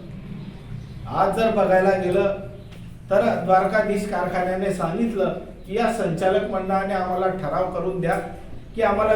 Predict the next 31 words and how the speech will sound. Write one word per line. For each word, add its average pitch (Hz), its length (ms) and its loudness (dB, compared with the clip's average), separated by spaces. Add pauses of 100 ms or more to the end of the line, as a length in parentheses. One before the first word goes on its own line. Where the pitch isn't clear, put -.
वीस - 260 -2
कोटी 196 240 2
रुपये 196 260 2
उचल 190 340 0
पाहिजे 143 320 -2
आहे, 127 260 -4 (460)
तर 247 140 6
हा 220 260 4
कारखाना 196 400 0
आम्ही 190 600 0 (220)
चालू 240 340 8
करू, 226 220 8 (300)
अन्यथा 190 440 0
आमच्याकडे 175 540 -2 (100)
पैसे 143 360 -6
नाही. 143 320 -8 (1000)
ज्यावेळेस 247 520 10
त्यांनी 226 240 2
आम्हाला 196 400 4
सांगितलं, 180 760 0 (340)
त्यावेळेस 208 380 4
मी 214 220 -4
त्यांना 190 280 0
या 185 160 4
गोष्टीचा 175 500 -2 (500)
स्पष्ट 220 360 -4 (140)
सांगितलं 190 600 0 (200)
की 208 80 0
आमचं 190 360 2
संचालक 185 680 2
मंडळ 196 300 4